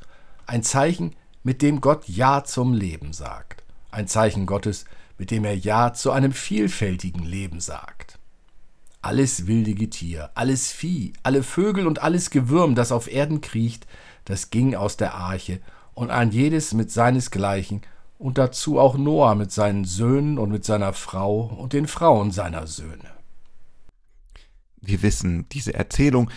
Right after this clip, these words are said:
Speaker 2: so wie sie in der Bibel beschrieben wird, kann ebenso nicht passiert sein, denn die uns bekannte Vielzahl der Lebewesen auf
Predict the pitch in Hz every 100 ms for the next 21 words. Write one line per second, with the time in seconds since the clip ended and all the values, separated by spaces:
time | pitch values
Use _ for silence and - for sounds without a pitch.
0 | - - 127 127 131 117 113 98 92 120
1 | 135 117 - 120 - 170 131 117 123 117
2 | - - _ - 120 117 135 151 135 107
3 | 104 113 104 92 92 - - - - 123
4 | 127 101 92 90 - - - 113 117 135
5 | 160 - 151 - 180 170 143 - 185 -
6 | 143 120 104 90 120 131 113 113 120 -
7 | -